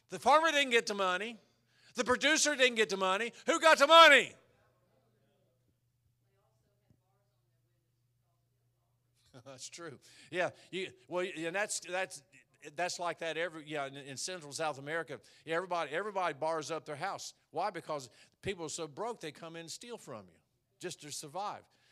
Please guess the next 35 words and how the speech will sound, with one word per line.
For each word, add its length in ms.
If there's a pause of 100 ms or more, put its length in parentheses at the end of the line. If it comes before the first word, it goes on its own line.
So, 140
yeah, 220 (160)
it 100
look, 180
every 240
house 280
looks 140
like 180
a 40
jail. 320 (1200)
It's, 200
it's 180
interesting. 400 (380)
So 220
there's, 260 (100)
there's 200
so 180
much 240
of 60
this. 120
So 180 (240)
I 120
think 260
I'm 160
making 280
my 140
point. 380 (220)
So 300 (2250)
Jesus 500
had 200
zero 440
concern 600
for 200
income 500
equality. 720